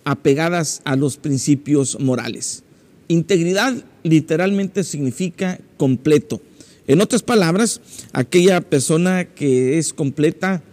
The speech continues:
en espíritu, alma y cuerpo, intachable, y que no hay nada que se le pueda, eh, recriminar. Y con respecto a esto, podemos ver que en la Biblia,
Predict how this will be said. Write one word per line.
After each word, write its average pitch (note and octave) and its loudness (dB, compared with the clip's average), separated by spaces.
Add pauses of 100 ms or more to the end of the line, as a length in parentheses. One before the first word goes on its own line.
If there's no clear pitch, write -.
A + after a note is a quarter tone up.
(400)
en A#2+ 0
espíritu, G#3+ -2
alma D#3+ -2
y C3+ -4
cuerpo, E3 -2 (500)
intachable, D#3 -4 (400)
y C3 -2
que C3+ -2
no D#3+ -2
hay C#3+ -2
nada D3 -4 (280)
que C3 0
se A#2+ -2
le A#2 -2
pueda, B2+ -2 (400)
eh, - -6
recriminar. C#3+ 2 (720)
Y F#3+ 0
con G#3 2
respecto C4+ 0
a G#3 2
esto, D#3 4 (460)
podemos G#3+ 4
ver F#3 0
que F#3 -2
en D3 -2
la C#3+ -4
Biblia, C#3+ -4